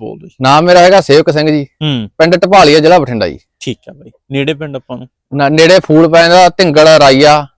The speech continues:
Speaker 1: ਓਕੇ।
Speaker 2: ਇੱਧਰ ਆ ਸੰਧੂ ਆਗੇ।
Speaker 1: ਮੋਬਾਈਲ ਨੰਬਰ ਬੋਲ ਦਿਓ।
Speaker 2: ਮੋਬਾਈਲ ਨੰਬਰ ਹੈਗਾ ਇੱਕ ਤਾਂ ਚੁਰਾਨਵੇਂ ਛੇ ਉਨਤਾਲੀ
Speaker 1: ਹੂੰ।
Speaker 2: ਚੌਂਤੀ ਦੋ ਅੜਤਾਲੀ।
Speaker 1: ਠੀਕ ਆ ਬਾਈ।
Speaker 2: ਦੂਜਾ ਨੰਬਰ ਹੈਗਾ ਜੀ, ਇੱਕ ਮਿੰਟ,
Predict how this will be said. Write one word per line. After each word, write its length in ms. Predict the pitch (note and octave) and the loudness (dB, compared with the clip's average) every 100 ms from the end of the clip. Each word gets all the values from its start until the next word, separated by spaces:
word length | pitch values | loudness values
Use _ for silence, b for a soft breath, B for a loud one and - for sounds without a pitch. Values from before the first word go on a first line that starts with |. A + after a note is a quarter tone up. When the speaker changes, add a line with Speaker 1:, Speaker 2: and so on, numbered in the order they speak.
| C#3 | -8
Speaker 1:
ਓਕੇ। 160 | B2+ | -4
Speaker 2:
ਇੱਧਰ 180 | D3 E3 | -2 0
ਆ 80 | E3 | -2
ਸੰਧੂ 340 | B2 A#2 C3 | -2 -4 -2
ਆਗੇ। 200 | G#2+ F2+ - | -4 -6 -14
Speaker 1:
ਮੋਬਾਈਲ 380 | B2+ B2 A#2+ B2 | -12 -6 -4 -4
ਨੰਬਰ 240 | C3 A#2 A2+ | -8 -16 -18
ਬੋਲ 200 | - - | -20 -10
ਦਿਓ। 120 | C#3 | -2
Speaker 2:
ਮੋਬਾਈਲ 220 | D3 E3 | 2 2
ਨੰਬਰ 260 | F3 E3+ E3 | 0 0 0
ਹੈਗਾ 220 | E3 G3 | 2 2
ਇੱਕ 160 | - | 0
ਤਾਂ 160 | D#3+ E3 | -4 -4
ਚੁਰਾਨਵੇਂ 500 | - D#3+ D#3+ E3 F3+ | 0 0 0 -2 -4
ਛੇ 260 | - D#3+ E3+ | -2 0 0
ਉਨਤਾਲੀ 580 | D#3+ - C#3+ D3+ F3+ E3+ - | -2 0 2 2 -2 -8 -10
Speaker 1:
ਹੂੰ। 280 | D3 A#2+ F#2 _ | -8 -8 -14 _
Speaker 2:
ਚੌਂਤੀ 480 | F3+ E3+ - F#3 G3 | -2 -2 -2 -2 0
ਦੋ 280 | D3+ D#3+ E3+ | 2 4 4
ਅੜਤਾਲੀ। 420 | E3+ G3+ D3+ G#2 - _ | 2 2 2 -2 -8 _
Speaker 1:
ਠੀਕ 280 | - B2+ - | -12 -12 -12
ਆ 40 | |
ਬਾਈ। 260 | G#2 A2+ A#2 - | -14 -16 -18 -6
Speaker 2:
ਦੂਜਾ 320 | D3 D3 D#3 | -2 0 0
ਨੰਬਰ 240 | E3 D#3+ D#3 | 0 0 2
ਹੈਗਾ 220 | E3 F3+ | 2 2
ਜੀ, 260 | F3 F3 E3+ - _ _ _ _ _ _ _ - | 4 2 0 -4 _ _ _ _ _ _ _ -20
ਇੱਕ 160 | - | -12
ਮਿੰਟ, 220 | A#2 F2+ | -10 -10